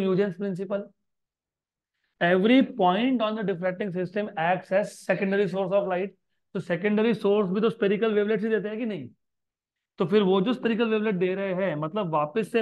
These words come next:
प्लेन वेव फ्रंट किस में कन्वर्ट हो गया? स्फेरिकल में। तो मुझे उस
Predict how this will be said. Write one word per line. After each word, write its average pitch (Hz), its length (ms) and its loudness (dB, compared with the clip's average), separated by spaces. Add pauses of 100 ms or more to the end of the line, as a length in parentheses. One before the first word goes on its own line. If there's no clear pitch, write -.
प्लेन 196 300 -2
वेव 190 160 -2
फ्रंट 196 220 -6
किस 185 180 -4
में 208 120 -4
कन्वर्ट 196 260 -4
हो 180 80 -2
गया? 214 120 -4
स्फेरिकल 220 540 2
में। 135 180 -10 (420)
तो 214 60 0
मुझे 185 340 4 (240)
उस 247 220 0